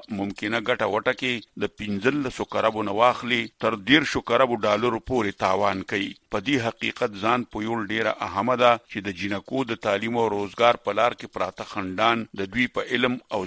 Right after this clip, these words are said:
زده کړه او د خپلو صلاحیتونو نه په بهترین ډول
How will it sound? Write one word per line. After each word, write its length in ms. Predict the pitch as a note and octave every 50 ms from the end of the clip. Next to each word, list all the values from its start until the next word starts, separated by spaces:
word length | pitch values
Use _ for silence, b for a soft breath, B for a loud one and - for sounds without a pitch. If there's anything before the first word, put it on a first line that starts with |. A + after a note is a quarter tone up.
| E2+
زده 160 | E2 G#2 A#2 A#2 -
کړه 420 | C3+ B2+ B2 A#2 A2+ - - -
او 60 | G2 G2 F#2+
د 80 | G2+ -
خپلو 280 | - - - C3 B2 A#2+ -
صلاحیتونو 720 | A#2 G#2 G2+ G#2 G2+ G2 F#2 G2+ G2+ - - A#2+ A#2+ A#2 A#2
نه 60 | A#2 A2+ A2 -
په 60 | A2 G2
بهترین 560 | F#2+ G2+ F#2+ G2 - - G2+ G2+ A#2 A#2+ A2+ G#2+ G2
ډول 160 | A2+ A#2 A2+